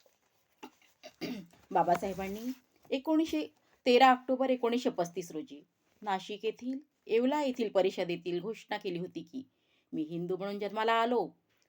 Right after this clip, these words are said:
पण मी हिंदू म्हणून मरणार नाही." कारण या हिंदू धर्माने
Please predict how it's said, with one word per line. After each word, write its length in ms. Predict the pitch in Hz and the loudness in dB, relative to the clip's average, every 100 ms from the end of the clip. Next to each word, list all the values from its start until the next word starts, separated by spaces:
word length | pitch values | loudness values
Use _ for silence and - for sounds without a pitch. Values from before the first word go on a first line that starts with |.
| - | -8
पण 80 | 180 | -6
मी 120 | 190 | -4
हिंदू 240 | 240 180 | -2 -2
म्हणून 200 | 175 175 | -2 -2
मरणार 340 | 165 160 170 165 | -2 -2 -2 -2
नाही." 280 | 151 147 131 _ _ _ _ _ _ | -4 -8 -16 _ _ _ _ _ _
कारण 200 | 175 165 | -4 -2
या 80 | 160 151 | -4 -6
हिंदू 240 | 175 202 254 | -10 -6 -4
धर्माने 560 | 240 240 240 233 254 | -4 -2 -2 -2 -6